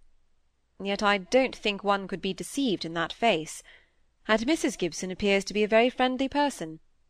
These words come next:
She has asked Osborne and me to dine here on Friday." Bitter beer came into Molly's mind, but what she said was,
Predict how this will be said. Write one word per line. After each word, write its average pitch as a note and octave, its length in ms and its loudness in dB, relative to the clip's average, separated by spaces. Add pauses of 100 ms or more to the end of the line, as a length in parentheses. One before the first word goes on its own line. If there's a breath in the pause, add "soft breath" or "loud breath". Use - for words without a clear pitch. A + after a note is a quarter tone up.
(240)
She A#3 180 4
has G3 100 4
asked F3 300 -2
Osborne F3+ 480 0
and F3+ 140 -8
me F#3+ 120 -4
to G3+ 80 -8
dine A3+ 320 6
here F#3 140 -6
on F3 100 -10
Friday." F3+ 580 0 (1160)
Bitter G#3 340 2
beer F#3+ 460 0
came F3 220 -6
into F3 180 -10
Molly's F3 420 -4
mind, F#3 360 0 (280 loud breath)
but A#3 120 -2
what B3 180 4
she A3+ 140 0
said B3 300 4
was, E3 360 -6